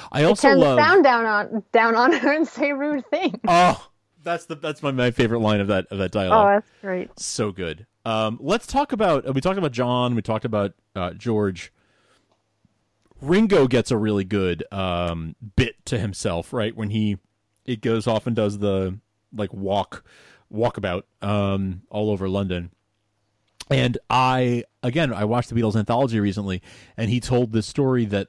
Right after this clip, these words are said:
Speaker 1: the day that he shot the bit, like, at the canal, where he's, like, sitting by the canal and taking pictures, and, like, his camera falls in the water, and, like, the little kid, the, like, ten-year-old kid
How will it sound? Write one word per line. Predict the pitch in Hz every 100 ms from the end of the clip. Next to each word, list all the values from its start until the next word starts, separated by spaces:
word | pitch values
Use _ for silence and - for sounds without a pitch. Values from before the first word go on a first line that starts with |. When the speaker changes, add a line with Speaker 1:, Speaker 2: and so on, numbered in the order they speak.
| _
Speaker 1:
the | 110 110 101
day | 90 - 120 113
that | 107 101
he | 98 98
shot | - 113 85
the | -
bit, | 95 107 101 _
like, | 95 92
at | 101 98
the | 104
canal, | - 113 95 92 123 143 _ _ _ _
where | 117 107
he's, | 113 98
like, | 101
sitting | - 113 95
by | 110
the |
canal | 117 165 156
and |
taking | 123 110
pictures, | 131 160 127
and, |
like, | 117
his | 101
camera | - 120 117
falls | 127 123
in |
the | 147
water, | 156 156 143 120
and, | 110 104
like, | 101
the | 117
little | 120 110
kid, | - 127 123
the, | 131 104
like, | 98
ten-year-old | - 117 113 104
kid | 135 120